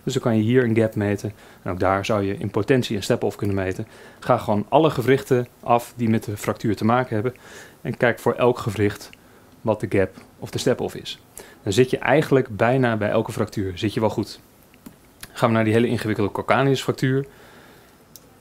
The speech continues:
Ja, dan kunnen we natuurlijk daar een zo ongeveer oneindig verslag over maken. Maar, eh, ja, het makkelijkste is gewoon, denk ik, om alle gewrichtsvakken af te lopen. Die heeft Tom ook wel benadrukt.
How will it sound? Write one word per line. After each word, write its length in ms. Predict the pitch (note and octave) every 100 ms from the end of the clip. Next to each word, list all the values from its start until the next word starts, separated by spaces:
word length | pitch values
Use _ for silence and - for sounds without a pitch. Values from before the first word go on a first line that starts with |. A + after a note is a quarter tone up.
| _ - _ _ _ -
Ja, 180 | A#2+ G#2
dan 200 | F#2+ A2
kunnen 220 | - G#2+
we 60 | G#2
natuurlijk 240 | A2+ G#2+
daar 220 | A2+ G#2
een 260 | G#2 G#2 A#2 - - - _ _ _ - D3
zo 140 | B2+
ongeveer 420 | D3 B2+ B2 A#2+
oneindig 500 | - C3 A#2 D3+ C#3+
verslag 380 | - - C#3+ -
over 200 | C#3 B2+
maken. 380 | B2 B2 A#2+ C3+ - - - - - - - -
Maar, 440 | B2 B2 B2 A#2+
eh, 360 | - B2 A#2+ A#2 - - - -
ja, 180 | C3
het 120 | F#2+ -
makkelijkste 420 | A#2 - G2+ -
is 80 | -
gewoon, 240 | G#2 G2
denk 160 | G2+ G2
ik, 80 |
om 140 | A2+ A2+
alle 220 | C#3+ C#3
gewrichtsvakken 600 | A#2+ A2 A#2 - G#2+ -
af 140 | - -
te 80 | B2+
lopen. 400 | A#2+ A#2 C3 C3 - -
Die 120 | B2
heeft 140 | G2+ -
Tom 180 | A#2+ A#2+
ook 120 | C#3+
wel 120 | C3+
benadrukt. 560 | B2 B2 A#2+ A#2+ A#2+